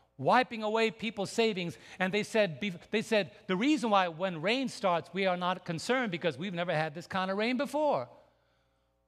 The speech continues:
But they had one year of rain in twenty-four hours.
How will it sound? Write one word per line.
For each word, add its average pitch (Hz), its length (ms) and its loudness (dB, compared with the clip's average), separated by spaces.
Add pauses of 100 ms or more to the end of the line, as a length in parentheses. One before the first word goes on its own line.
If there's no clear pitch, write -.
(140)
But 190 120 0
they 196 100 0
had 185 240 2
one 285 380 4
year 254 340 2
of 190 200 0
rain 175 600 0 (220)
in 170 160 -2
twenty-four 202 680 -2
hours. 139 680 -4